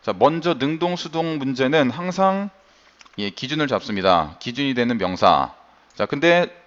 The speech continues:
정동사의 능동, 수동일 때는 항상 주어 입장에서 생각하시면 됩니다. 기준이 주어가 돼야 됩니다. 항상 기준을 잡고요. 주어 입장에서 생각하시면 됩니다. 주-, 이제 보면은 커피 빈스니까 커피 콩은 손에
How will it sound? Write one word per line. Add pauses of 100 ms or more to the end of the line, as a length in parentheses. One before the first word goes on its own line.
(480)
정동사의
능동,
수동일
때는
항상
주어
입장에서
생각하시면
됩니다.
기준이
주어가
돼야
됩니다. (1120)
항상
기준을
잡고요.
주어
입장에서
생각하시면
됩니다.
주-, (140)
이제 (760)
보면은
커피
빈스니까
커피
콩은
손에